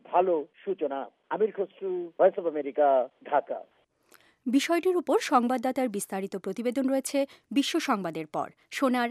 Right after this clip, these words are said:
Speaker 2: আমন্ত্রণ রইল। বাংলাদেশে গত এক বছরে বিএনপির তিন শতাধিক নেতাকর্মীর খুন, গুম ও অপহরণের অভিযোগ করা হয়েছে বিএনপির পক্ষ থেকে, জানাচ্ছেন ঢাকা থেকে মতিউর রহমান চৌধুরী।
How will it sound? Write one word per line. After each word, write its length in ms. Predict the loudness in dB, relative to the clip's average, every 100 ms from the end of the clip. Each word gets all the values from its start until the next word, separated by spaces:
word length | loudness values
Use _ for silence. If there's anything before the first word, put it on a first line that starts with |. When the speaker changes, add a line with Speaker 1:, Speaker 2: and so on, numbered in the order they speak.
| -2
Speaker 2:
আমন্ত্রণ 500 | 0 0 2 0 0
রইল। 300 | -2 -8 -14 -18 _ _ _ _ _ -20 _ _ _ _
বাংলাদেশে 640 | 8 8 8 4 2 0 2
গত 220 | 2 0
এক 180 | -2 -2 0
বছরে 420 | -4 -2 -2 0
বিএনপির 520 | 0 0 0 -2 -4 -4
তিন 200 | -2 0
শতাধিক 520 | 0 -4 -4 -8 -8 -6
নেতাকর্মীর 580 | -6 -4 -2 -2 -2 -4 -10 _ -4
খুন, 440 | 4 6 6 4
গুম 300 | 0 0 0
ও 140 | -2 0
অপহরণের 680 | 0 0 0 0 2 4 2
অভিযোগ 340 | 2 0 0
করা 180 | 0 0
হয়েছে 380 | 2 0 0 -4 -4 _
বিএনপির 400 | -2 0 0 -4 -2
পক্ষ 240 | -6 -4
থেকে, 340 | -12 -10 -10 -10 -14 -14
জানাচ্ছেন 480 | 0 2 2 2 -2
ঢাকা 260 | 0 0 -2
থেকে 320 | -6 -2 0
মতিউর 340 | 0 0 0
রহমান 240 | 2 2 2
চৌধুরী। 500 | 0 -4 -4 -8